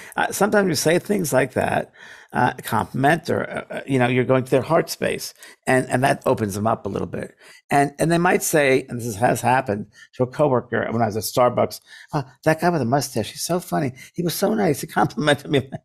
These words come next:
my apron," or whatever it was. And then that person tells the other person, it's a rippling effect. And then also we could think that this changes them in that, "Wow, if that guy acts like that, maybe I can act like that.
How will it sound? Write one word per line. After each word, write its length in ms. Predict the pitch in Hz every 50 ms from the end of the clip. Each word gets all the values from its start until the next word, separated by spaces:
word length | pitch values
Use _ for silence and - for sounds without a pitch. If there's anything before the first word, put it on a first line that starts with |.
| _ -
my 120 | - 135
apron," 400 | 156 170 170 - - - - -
or 40 | 110
whatever 240 | 120 120 117 - -
it 100 | - -
was. 220 | 120 120 123 - _ - - - - - - -
And 140 | - 196
then 100 | 208 214
that 180 | 202 220 208 214
person 320 | - 170 156 - - 139
tells 220 | 120 - 120 104 107
the 80 | 113
other 80 | 139 175
person, 420 | - - 156 165 165 - - 165
it's 200 | 127 120 117 -
a 60 | 127 135
rippling 300 | 180 285 - - 135 127
effect. 460 | 113 - - 98 101 104 - _ _ - - - - - -
And 100 | 196 214
then 80 | 240
also 320 | 233 240 277 294 - - 214
we 140 | 208 196 170
could 160 | - - -
think 300 | - 208 196 190 175 -
that 400 | - 123 120 120 127 - - - _ _ _ _ _ _ _
this 260 | 156 185 196 - -
changes 560 | - - 180 165 151 147 135 151 151 139 127
them 380 | 131 180 190 175 135 117 113 - -
in 180 | 139 139 135
that, 260 | 135 135 127 139 - - - - -
"Wow, 160 | 170 190 180
if 80 | 131 143
that 220 | 185 202 196 -
guy 140 | 196 196 185
acts 200 | 175 160 156 -
like 120 | 139 123
that, 180 | 147 143 - -
maybe 240 | 165 170 170 165 139
I 100 | 131 131
can 140 | 127 117
act 180 | 104 - - -
like 180 | - - - -
that. 220 | - - - -